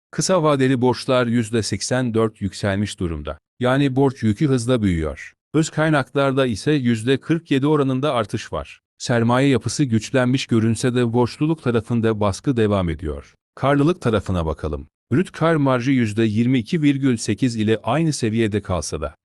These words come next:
faaliyet kar marjı yüzde on dokuzdan yüzde on beşe,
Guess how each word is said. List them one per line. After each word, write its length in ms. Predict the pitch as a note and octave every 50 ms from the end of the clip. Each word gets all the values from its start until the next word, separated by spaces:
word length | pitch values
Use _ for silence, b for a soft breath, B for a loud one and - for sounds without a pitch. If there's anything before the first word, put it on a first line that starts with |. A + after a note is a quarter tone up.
| _
faaliyet 480 | - - E3+ E3+ D#3+ D#3 D#3+ E3+ E3 -
kar 200 | - C3+ C#3+ D#3
marjı 360 | D3 C#3 C3 B2 A#2 G#2+ C3+
yüzde 360 | A#2+ A#2 A#2 A2 A2 B2 B2+
on 260 | - A#2 B2 C3 C3
dokuzdan 540 | B2 A#2+ A#2 - A#2 G#2 G2+ G#2 A2 A2 A#2
yüzde 360 | A2 G2+ F#2+ F2+ F2 F#2 G2
on 240 | D#2+ F#2 A#2 C#3 B2+
beşe, 340 | G#2+ F2+ - - G2+ E2+ -